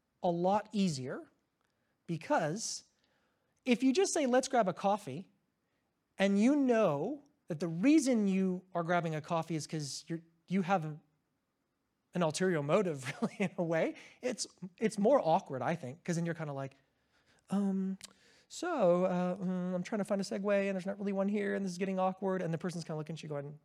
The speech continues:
"Dude, are you all right?" <laughs> As opposed to, if you just say, "I have something important to share." Like, again, this could be a brother, as in, like, w-, like, literally your brother. And saying, "Hey, can we, can we chat? I wanna,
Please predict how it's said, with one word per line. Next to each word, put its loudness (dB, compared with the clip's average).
"Dude, -6
are -8
you -6
all -8
right?" -4
<laughs> -20
As 2
opposed 2
to, 2
if 0
you 0
just -2
say, 2
"I 0
have -2
something -4
important -6
to -14
share." -16
Like, 4
again, 0
this -2
could -4
be -2
a -4
brother, -2
as 0
in, -2
like, -2
w-, -8
like, -4
literally 2
your -4
brother. -2
And -12
saying, -6
"Hey, -4
can -6
we, -6
can -6
we -4
chat? 0
I -2
wanna, -6